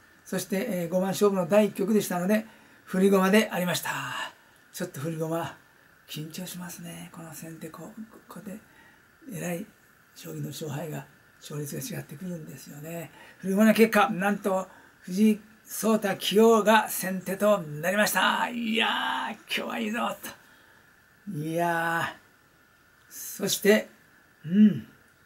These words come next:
えー、これが、あー、場所が、富山県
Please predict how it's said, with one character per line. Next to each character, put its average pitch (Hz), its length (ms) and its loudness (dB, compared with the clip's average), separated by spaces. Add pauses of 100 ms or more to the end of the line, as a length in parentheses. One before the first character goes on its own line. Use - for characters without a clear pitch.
(560)
え 165 320 -10
ー、 - 20 -20
こ 156 80 -8
れ 165 120 -2
が、 165 420 -2
あ - 160 -8 (1300)
ー、 - 20 -8
場 156 140 -2
所 214 180 6
が、 190 300 -2 (640)
富 170 140 -2
山 202 300 4
県 202 380 -2